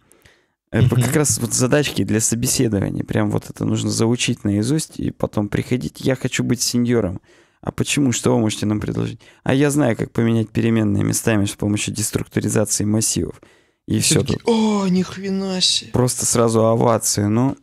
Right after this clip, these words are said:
Speaker 1: <clears throat> мы в квадратных скобках пишем парам один, запятая, парам два и присваиваем, а, в квадратных же скобках парам два, парам один. И он, соответственно, в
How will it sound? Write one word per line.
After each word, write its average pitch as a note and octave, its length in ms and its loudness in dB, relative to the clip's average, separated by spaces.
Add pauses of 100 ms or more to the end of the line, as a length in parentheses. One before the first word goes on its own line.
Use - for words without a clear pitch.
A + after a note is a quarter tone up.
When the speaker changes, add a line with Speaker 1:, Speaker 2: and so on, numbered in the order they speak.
Speaker 1:
<clears throat> - 1200 -4
мы C3+ 120 2
в C#3 60 -4
квадратных C#3 460 2
скобках - 380 -4
пишем A2 300 0
парам G#2+ 320 2
один, G#2+ 240 2
запятая, G#2 400 -2
парам G#2 320 2
два A2 300 2 (560)
и - 120 0
присваиваем, A#2 920 2 (140)
а, - 400 -6
в - 100 -12
квадратных A2+ 560 2
же G#2+ 100 -2
скобках A#2+ 460 -2
парам G2+ 320 2
два, A2 160 2
парам G2+ 360 2
один. G2 340 -4 (540)
И - 100 2
он, C#3 480 4
соответственно, G#2+ 1080 0
в - 200 -8